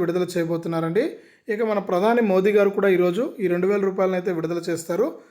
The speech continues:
తర్వాత మన ఏపీ రాష్ట్ర ప్రభుత్వం కూడా రైతుల ఖాతాల్లోకి ఈ రెండు వేల రూపాయలనైతే విడుదల చేయడం జరుగుతుందని కూడా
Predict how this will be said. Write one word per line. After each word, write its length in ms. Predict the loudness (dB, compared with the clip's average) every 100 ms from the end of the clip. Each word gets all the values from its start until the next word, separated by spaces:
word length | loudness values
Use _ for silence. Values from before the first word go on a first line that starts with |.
| _ -6
తర్వాత 280 | 0 0 0 0
మన 100 | 2
ఏపీ 160 | 2 4 2
రాష్ట్ర 260 | 0 -2 -2
ప్రభుత్వం 320 | -2 -2 -2 0
కూడా 100 | 2
రైతుల 260 | 2 2 0 0
ఖాతాల్లోకి 560 | -4 -2 0 0 0 -4 -6 -18 _ _ -2
ఈ 40 | 0
రెండు 160 | 2
వేల 120 | 2 2
రూపాయలనైతే 440 | 2 2 0 2 2 2
విడుదల 240 | 2 0 0
చేయడం 200 | -2 0
జరుగుతుందని 400 | -2 -2 -2 -4 -2
కూడా 140 | -2